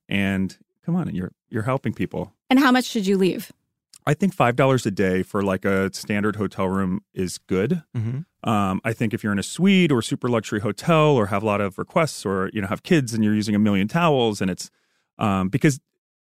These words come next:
Speaker 1: housekeepers have a certain amount of time to clean every room. So if, when you make a mess, like, you are really screwing them over. So
Speaker 3: Hmm.
Speaker 1: if you have a huge mess, had people over, there's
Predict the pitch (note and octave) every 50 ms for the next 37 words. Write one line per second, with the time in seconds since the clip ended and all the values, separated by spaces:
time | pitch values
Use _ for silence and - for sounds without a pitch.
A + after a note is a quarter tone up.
0 | _ - - C3 F3+ G3 - - A3+ E3+ D3+ C3 - C#3 B2 A#2 G#2+ - D3+ -
1 | C3 C#3 B2+ A#2 G#2 - B2+ A2+ G#2+ F#2+ F#2 - A#2 G#2 G2 F#2 F2 F#2+ F2+ F#2
2 | F2 D2+ - - _ _ _ _ _ _ _ - A2 F#2+ A2+ A#2+ A#2 B2 C3+ D#3
3 | E3+ F3+ E3+ E3+ B2 G#2 G2+ A2+ - - G2+ - G2 A#2 - - A2+ G#2 F#2 G2
4 | G#2 G2+ G2 F#2+ F#2 F2 - - _ _ _ _ - - - G2 F2+ F2+ F2 D#2+
5 | D#2+ C#2 C#2 A#1+ A#1+ B1 - - _ _ _ _ _ _ _ - - C#3 C3 B2+
6 | A#2 A2 C3 D#3 E3+ A#2 F3+ E3+ D#3+ D3 C3+ - E3+ D#3+ C3+ C3+ F3+ G3 F#3 D#3
7 | - - C3 G#2+ - - C#3 - - C3+ C3+ E3+ F#3 F3 D3+ E3 D3+ C#3 B2+ A2+
8 | - - -